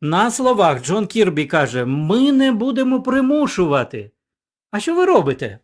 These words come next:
протягом двох з половиною місяців на початку цього року? А що ви робите сьогодні? Ось позавчора роз-, розмовляє, м,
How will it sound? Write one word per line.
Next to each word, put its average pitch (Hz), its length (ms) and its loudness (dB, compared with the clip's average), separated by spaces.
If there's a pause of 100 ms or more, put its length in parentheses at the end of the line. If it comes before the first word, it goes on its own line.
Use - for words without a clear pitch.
(160)
протягом 190 540 0
двох 240 320 -8
з - 60 -18
половиною 214 540 -2
місяців 220 560 -6 (280)
на 185 120 -4
початку 208 500 -2
цього 185 280 2
року? 131 360 -4 (560)
А 233 100 0
що 349 160 2
ви 339 80 4
робите 285 340 0
сьогодні? 170 680 0 (480)
Ось 285 320 0
позавчора 233 720 -2
роз-, 185 520 -2
розмовляє, 180 1120 -4 (640)
м, 131 380 -8